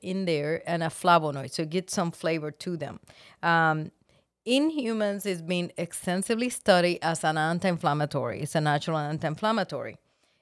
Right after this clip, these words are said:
Um, here, I have used quercetin before as a, let's call it,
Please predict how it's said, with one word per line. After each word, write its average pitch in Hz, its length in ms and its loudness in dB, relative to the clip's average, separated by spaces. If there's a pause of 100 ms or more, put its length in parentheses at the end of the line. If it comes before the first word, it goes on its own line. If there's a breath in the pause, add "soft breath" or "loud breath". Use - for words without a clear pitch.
(120)
Um, 160 560 0 (140)
here, 247 440 6
I 202 120 6
have 190 260 4
used 240 380 -4
quercetin 202 580 0
before 190 760 4
as 165 340 0
a, 160 580 0 (340)
let's 190 240 6
call 180 260 8
it, 170 220 6